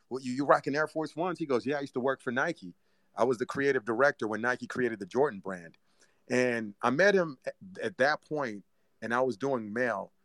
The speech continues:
Fast forward, he's still in my life as a friend, right? Each time we've met and talked,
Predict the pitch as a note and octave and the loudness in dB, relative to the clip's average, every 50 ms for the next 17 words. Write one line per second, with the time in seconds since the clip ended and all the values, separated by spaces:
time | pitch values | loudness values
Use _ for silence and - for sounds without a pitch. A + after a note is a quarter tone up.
0 | _ _ _ _ - - D3+ D#3 D3+ C#3+ - _ D#3 D3 C3 A2+ A#2 A#2+ - - | _ _ _ _ -2 2 2 4 4 2 0 _ 0 0 0 0 -2 -6 -6 -4
1 | - D3+ D3 C3 A#2+ A2 G#2+ A2+ A2+ A2 - G2 F2+ G2+ - - - A#2 A2+ G#2 | -4 -2 -2 0 -2 -2 0 0 -2 -2 -2 -6 -10 -12 -12 -4 -2 -2 -2 -2
2 | F#2 F2 - _ _ _ _ _ _ _ - G#2+ G#2 A2 A#2+ C3 - - C#3 D#3 | -4 -8 -14 _ _ _ _ _ _ _ 2 4 4 6 4 2 0 -2 -2 -2
3 | D3+ - - E3 D3+ C#3 B2+ A#2+ G#2 F2+ G2 G2+ G2+ A#2 C3 C#3 C#3 - A2 G2+ | -2 2 0 2 2 2 0 -2 -2 -4 -8 -4 2 4 4 4 4 2 -4 -8
4 | - - - - C3+ C3+ C#3 - | -8 -2 4 6 8 8 6 4